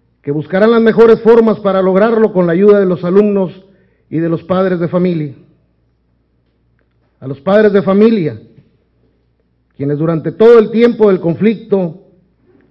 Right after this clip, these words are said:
han estado preocupados por la educación de sus hijos, les damos las gracias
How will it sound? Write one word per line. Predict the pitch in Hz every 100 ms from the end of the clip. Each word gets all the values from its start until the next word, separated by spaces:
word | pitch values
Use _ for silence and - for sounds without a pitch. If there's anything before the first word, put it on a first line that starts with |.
| _ _
han | 170 214
estado | - 208 214 208
preocupados | 180 151 147 196 214 202
por | 170 165
la |
educación | 160 135 151 196 202
de | 180
sus | 147 185
hijos, | 226 220 220 - - _ _ _ _ _ _ _ _ _ _ _ _ _
les | 139 160
damos | 190 196
las | 185 170
gracias | 190 196 180 139